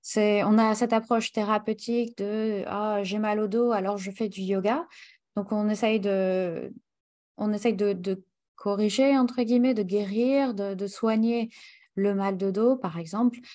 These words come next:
euh, avec le yoga. Mais ensuite, on veut aussi que le mal de dos ne revienne pas. Donc, l'idée, c'est de, de continuer à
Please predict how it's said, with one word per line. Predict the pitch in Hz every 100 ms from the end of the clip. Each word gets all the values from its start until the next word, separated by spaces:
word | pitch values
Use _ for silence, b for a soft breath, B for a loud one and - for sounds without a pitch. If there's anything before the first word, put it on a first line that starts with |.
| B _ _ -
euh, |
avec | 190 - 196 208 202
le | 202
yoga. | 190 190 269 311
Mais | 233
ensuite, | 208 208 - 285 -
on | 214 208
veut | 226
aussi | 226 226 277
que |
le | 240
mal | 196 185
de |
dos | 185 247
ne | 254
revienne | 220 196 208 190
pas. | 190 180 170
Donc, | 180 190
l'idée, | 220 202 233
c'est | 233 202
de, | 185
de | 196
continuer | 202 226 226 220 233 240 240 233 214
à | 196 202 202